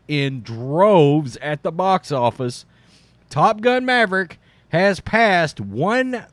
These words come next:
billion dollars. It is the number one movie of twenty twenty-two as of right now. It is the number one movie, and it did so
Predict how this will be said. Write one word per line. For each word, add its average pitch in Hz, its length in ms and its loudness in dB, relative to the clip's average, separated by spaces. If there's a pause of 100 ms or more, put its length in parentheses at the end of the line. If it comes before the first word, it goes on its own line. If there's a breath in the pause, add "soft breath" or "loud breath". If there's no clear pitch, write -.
(140)
billion 220 580 4
dollars. 214 520 2
It 196 100 -2
is 202 180 0
the 208 140 -4
number 214 340 0
one 220 280 0
movie 196 360 0
of 180 240 -4
twenty 202 360 -6
twenty-two 190 760 -2
as 156 280 -4
of 123 160 -4
right 123 300 0
now. 220 540 -2 (920 soft breath)
It 175 140 0
is 165 160 2
the 147 120 -4
number 214 320 -2
one 208 260 -2
movie, 196 380 -2
and 190 140 -6
it 175 220 -8
did 226 240 -4
so 156 560 2